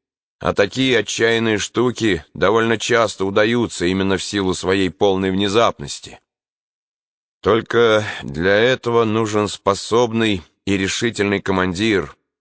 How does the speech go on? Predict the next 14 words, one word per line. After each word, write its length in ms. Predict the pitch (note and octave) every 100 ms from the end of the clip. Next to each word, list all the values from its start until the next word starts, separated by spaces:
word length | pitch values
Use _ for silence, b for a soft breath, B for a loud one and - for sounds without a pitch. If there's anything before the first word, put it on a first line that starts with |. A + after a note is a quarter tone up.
| _ _ _
Придётся 480 | D2+ E2+ G#2 - G2
поискать. 880 | - F#2 - - E2+ D#2 - - - _ _ _ _ _ -
Вот 280 | A2+ C3 B2
хотя 380 | B2 A#2 B2 A#2
бы 160 | B2
здесь, 760 | G#2+ G#2 G#2 E2+ D2 - - _ _ _
где 240 | D2 F#2 F2+
флажок 480 | F#2 F#2 F#2 G#2+ -
с 100 | -
пометкой 720 | F#2 F#2+ G2 - G2 F2 - _ _ _ -
тридцать 480 | F#2+ G#2 - G2 -
три 380 | F#2+ G2+ G2
Т 340 | - - F#2 F#2
Д. 420 | D#2 F3 C#2+